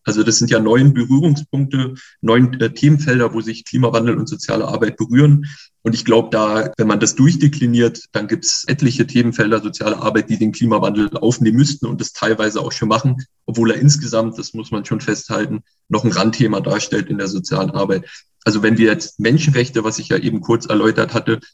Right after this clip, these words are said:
die soziale Arbeit profiliert sich mehr und mehr als Menschenrechtsprofession. Ich glaub, da kann sie die Menschenrechtsverletzungen infolge des Klimawandels nicht ignorieren.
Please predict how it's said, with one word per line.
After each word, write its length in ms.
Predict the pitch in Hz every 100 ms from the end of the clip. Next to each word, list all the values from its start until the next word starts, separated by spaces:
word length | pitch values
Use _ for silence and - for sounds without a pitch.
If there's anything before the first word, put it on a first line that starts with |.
| _
die 140 | 143 110
soziale 420 | 101 90 110 104
Arbeit 280 | 104 101 98
profiliert 440 | 123 - 117 117
sich 120 | 110
mehr 180 | 110 107
und 40 |
mehr 140 | 107 104
als 160 | 90
Menschenrechtsprofession. 1160 | - 117 139 120 117 - 110 113 - 113 113 113
Ich 120 | - -
glaub, 220 | 107 -
da 100 | 104
kann 220 | - 104
sie 120 | 104
die 200 | 107 104
Menschenrechtsverletzungen 1000 | 98 107 - 104 - - 104 107 - 104
infolge 320 | - - 98 98
des 140 | -
Klimawandels 580 | - 113 101 104 98 -
nicht 160 | -
ignorieren. 680 | - 113 104 120 143 143 143